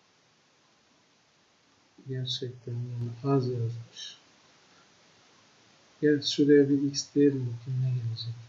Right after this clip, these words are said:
Buraya x dersem, e, arc tanjant ikiye x dersem iki eşittir tanjant x.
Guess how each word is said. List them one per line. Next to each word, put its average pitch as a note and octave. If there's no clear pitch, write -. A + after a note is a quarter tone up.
Buraya C#3+
x -
dersem, D3+
e, C3+
arc D3+
tanjant C#3
ikiye C#3
x -
dersem D3
iki C#3+
eşittir D3
tanjant C#3+
x. -